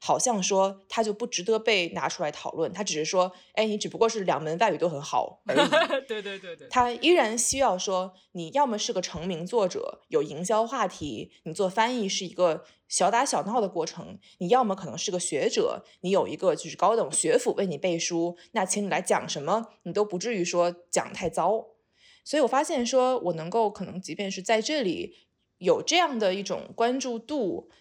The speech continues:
Speaker 1: 本身其实跟我自身的翻译能力和翻译职业关系不大。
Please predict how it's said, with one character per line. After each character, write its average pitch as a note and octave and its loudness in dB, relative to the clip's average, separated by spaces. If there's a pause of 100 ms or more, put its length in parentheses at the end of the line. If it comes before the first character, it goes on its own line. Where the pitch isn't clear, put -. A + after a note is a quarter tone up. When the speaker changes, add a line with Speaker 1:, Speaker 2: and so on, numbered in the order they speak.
Speaker 1:
本 - 2
身 G#3 -2
其 A3 -4
实 F#3+ -6
跟 A3 0
我 F3+ 0
自 - -4
身 F#3+ -4
的 E3 -2
翻 C4 -4
译 G#3 -4
能 E3 -6
力 A3 -2
和 E3+ -4
翻 G3 -2
译 G3 -4
职 E3 -6
业 G3+ 2
关 G3 0
系 G#3 -2
不 - -10
大。 G3 -2